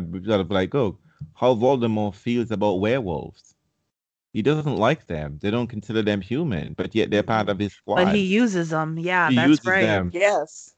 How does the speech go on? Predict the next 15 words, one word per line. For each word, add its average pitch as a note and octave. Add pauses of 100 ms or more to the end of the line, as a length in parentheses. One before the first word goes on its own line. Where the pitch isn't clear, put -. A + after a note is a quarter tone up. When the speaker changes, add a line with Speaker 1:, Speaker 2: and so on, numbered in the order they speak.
Speaker 3:
yes. G3 (400)
Well, C4
he'll D#4+
use C4+
anything. E3+ (220)
Speaker 1:
Right. C#3+
Speaker 2:
Yeah. G2+ (420)
Speaker 1:
But A2 (140)
it, B2
it B2+
may, A#2
but -
I E3+
do G#3
wanna, F#3+